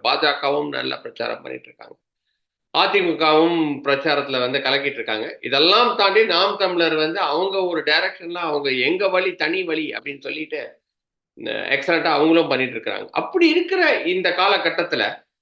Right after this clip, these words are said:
அ, சில தொகுதிகள் ஒண்டி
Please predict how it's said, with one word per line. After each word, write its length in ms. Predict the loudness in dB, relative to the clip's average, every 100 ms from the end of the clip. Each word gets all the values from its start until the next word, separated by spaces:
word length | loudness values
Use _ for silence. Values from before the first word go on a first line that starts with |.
| _ _ _
அ, 320 | -4 -2 -2 -4
சில 340 | 0 4 4 6
தொகுதிகள் 580 | 4 4 2 4 4 4
ஒண்டி 580 | 2 2 -4 -4 -10